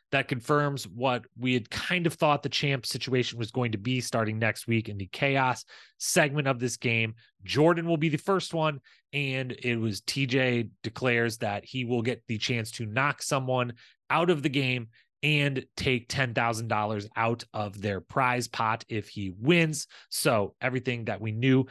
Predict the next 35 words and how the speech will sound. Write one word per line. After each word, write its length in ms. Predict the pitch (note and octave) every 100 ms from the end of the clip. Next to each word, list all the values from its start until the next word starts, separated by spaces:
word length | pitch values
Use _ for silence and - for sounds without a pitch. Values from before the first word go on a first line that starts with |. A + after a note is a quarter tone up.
| - _
that's 240 | D#3 E3+ -
wonderful. 520 | E3 D3+ D#3+ D#3 - _ _
Jordan 460 | A2+ D3 E3+ F3 E3+
as 240 | D3+ C3+
first 400 | - D#3 D3+ - -
up. 320 | B2+ D3 - _ _ _ _ _ _ -
Obviously, 500 | A#2+ D3 E3 - E3
they're 140 | D3 C#3+
gonna 200 | C3+ B2+
save 480 | - B2+ A#2+ A2+ -
Cara 560 | - B2 G#2+ G#2+ G#2 G2+ -
and 160 | A#2+ G#2
C 240 | - G2+
T 460 | - A2 G2+ G2 -
for, 100 | G#2+
like, 200 | F#2+ F2+ -
the 40 |
hammer 520 | - G#2+ G#2+ A2 A2+ -
at 100 | G#2+
the 80 | G2
very 260 | G#2+ G2+
end. 260 | G#2 G#2 G#2
It's 140 | -
gonna 140 | - G2
be 120 | G#2
a 40 |
big, 300 | F#2 G#2+ F#2+
big 200 | G2 F#2+
moment. 300 | G2+ A2 A2
They're 100 | G#2+
gonna 160 | G2+ G2+
build 360 | F#2 A#2+ A2 A2
up 200 | A2+ -
to 100 | C3+
that, 400 | A#2+ B2 C3